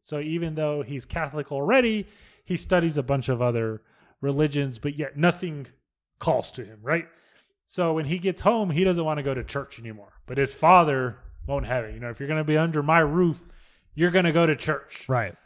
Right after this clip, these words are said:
Speaker 1: So Riley starts going to, uh, Sunday Mass, and this is, of course, where he meets, uh, Father Paul. So Keegan had already mentioned, uh, and you know what? I, okay, we said no spoilers, but is it safe to say that there's supernatural stuff?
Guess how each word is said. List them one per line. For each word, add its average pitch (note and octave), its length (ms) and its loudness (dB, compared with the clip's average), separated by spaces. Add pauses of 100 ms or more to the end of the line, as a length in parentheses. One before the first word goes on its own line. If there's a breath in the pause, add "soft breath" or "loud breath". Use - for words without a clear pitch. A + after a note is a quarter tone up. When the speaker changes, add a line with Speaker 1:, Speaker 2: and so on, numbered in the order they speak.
(120)
Speaker 1:
So C#3+ 420 2
Riley E3 400 4
starts D#3+ 320 -2
going C#3 320 0
to, B2 420 -8
uh, A#2+ 300 -10
Sunday D#3+ 380 0
Mass, B2+ 400 -4
and B2 260 -12
this A#2 220 -4
is, B2 100 -12
of B2 100 -16
course, B2+ 300 -8
where A#2 140 -10
he A#2+ 160 -10
meets, A#2+ 360 -12 (140)
uh, A2 200 -18
Father G#2 280 -18
Paul. F#3+ 320 2 (380 loud breath)
So G3 480 4
Keegan C4+ 280 8
had A3 140 4
already G3 260 4
mentioned, F#3 500 -4 (880)
uh, D#3 320 2 (120)
and G#3+ 100 2
you A3+ 60 0
know A#3+ 100 0
what? A#3+ 220 0 (120)
I, F3+ 140 0 (200)
okay, F#3 180 2
we E3+ 120 -2
said G#3+ 200 -6
no G#3+ 120 -4
spoilers, F#3+ 520 -4
but D3+ 140 -8
is C#3+ 120 -6
it C3+ 120 -14
safe F3 220 -8
to E3+ 100 -8
say D#3+ 220 -8
that B2+ 260 -10 (260)
there's B2+ 180 -14
supernatural D3+ 720 -12
stuff? - 460 -20